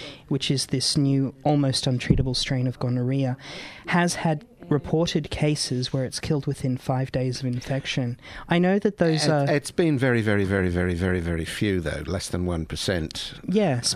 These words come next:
Speaker 1: but
Speaker 2: Um,
Speaker 1: I'm not certain that you wanna take chances with
Speaker 2: No.
Speaker 1: a thing like that.
Speaker 2: No, and, and as we say, if you have this, you're more susceptible to infection with H I V as well.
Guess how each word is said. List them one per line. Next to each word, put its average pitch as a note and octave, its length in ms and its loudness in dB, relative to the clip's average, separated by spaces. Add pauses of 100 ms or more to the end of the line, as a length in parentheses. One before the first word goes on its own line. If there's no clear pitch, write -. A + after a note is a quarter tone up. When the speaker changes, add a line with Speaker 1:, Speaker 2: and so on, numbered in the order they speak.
Speaker 1:
but F3+ 160 2
Speaker 2:
Um, F3 160 -12
Speaker 1:
I'm F#3 220 4
not G3 280 0
certain D3 560 0
that D3 240 -2
you D3 140 0
wanna C#3+ 260 0
take - 420 -4
chances C#3+ 580 -2
with F#2+ 120 0
Speaker 2:
No. C#3+ 60 -4
Speaker 1:
a B2+ 40 0
thing C#3 300 0
like B2 260 -4
that. B2 380 -2
Speaker 2:
No, G#2 80 0
and, C3+ 260 2
and B2+ 280 2
as A2 420 -2
we G#2 60 0
say, F#2+ 280 2
if A2+ 200 -2
you G#2+ 100 0
have A2 520 0
this, E2+ 460 -4 (320)
you're F#2+ 240 0
more G2 180 0
susceptible F2 600 -4
to F#2+ 120 0
infection F2+ 460 -2
with F2 100 0
H F2 240 -2
I F2+ 120 0
V E2+ 220 -2
as E2 180 -4
well. D#2+ 220 -2